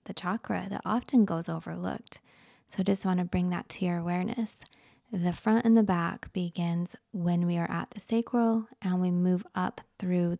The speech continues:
the brow chakra. But let's talk about the sacral chakra. So the color is orange, and this chakra really supports creativity,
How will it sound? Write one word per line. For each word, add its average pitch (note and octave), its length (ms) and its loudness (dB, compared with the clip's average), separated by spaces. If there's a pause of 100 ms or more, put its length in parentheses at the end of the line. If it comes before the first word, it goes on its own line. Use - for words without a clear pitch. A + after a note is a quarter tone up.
(100)
the E3+ 80 -6
brow D#3+ 400 -4
chakra. - 560 -8 (1300)
But A#3+ 160 6
let's B3+ 240 8
talk A#3 280 0
about F#3+ 300 2
the F#3+ 120 -2
sacral - 420 -4
chakra. - 640 -8 (300)
So A3 380 8
the A3+ 120 6
color G3+ 380 2
is C#4 220 4
orange, E3+ 720 0 (760)
and G3+ 640 6
this G#3 280 2
chakra G3+ 760 2 (340)
really B3+ 380 8
supports F#3+ 720 0
creativity, F#3 960 -2